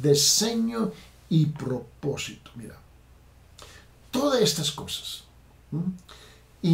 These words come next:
muchas más son ciertas porque nosotros acá, que estamos muertos al pecado,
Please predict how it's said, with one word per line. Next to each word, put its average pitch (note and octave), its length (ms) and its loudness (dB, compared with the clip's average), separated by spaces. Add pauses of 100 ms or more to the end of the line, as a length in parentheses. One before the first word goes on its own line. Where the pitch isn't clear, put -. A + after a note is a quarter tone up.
muchas G3 460 2
más F#3 220 0
son D#3 300 0
ciertas G#3+ 680 -2
porque D#3 360 -4
nosotros D#3 600 -6
acá, C#3+ 260 -12 (220)
que - 200 -6 (280)
estamos D3 800 2
muertos G#3+ 600 6
al B3 200 -2
pecado, G3 600 2